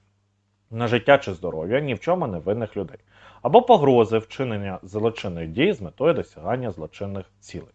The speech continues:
Найбільшим і найжахливішим в історії людства вважається терористичний акт одинадцятого вересня дві тисячі першого року,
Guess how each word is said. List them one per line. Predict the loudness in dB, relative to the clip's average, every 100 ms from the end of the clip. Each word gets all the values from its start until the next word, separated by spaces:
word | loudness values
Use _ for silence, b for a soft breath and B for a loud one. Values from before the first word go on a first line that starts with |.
| _ _ _ b b b b
Найбільшим | -2 0 2 0 0 -4 -4
і | -4
найжахливішим | 0 0 0 -2 0 0 -2 -2
в | -2
історії | -2 -2 -2
людства | -2 -6 -4
вважається | -4 0 0 -2
терористичний | -8 -4 -4 -4 -8 -8 -10 -12
акт | -12
одинадцятого | -12 -10 -10 -10 -10 -8
вересня | -6 -8 -10 -12
дві | -10
тисячі | -10 -12 -14 -12
першого | -12 -12 -8 0
року, | 0 0 -4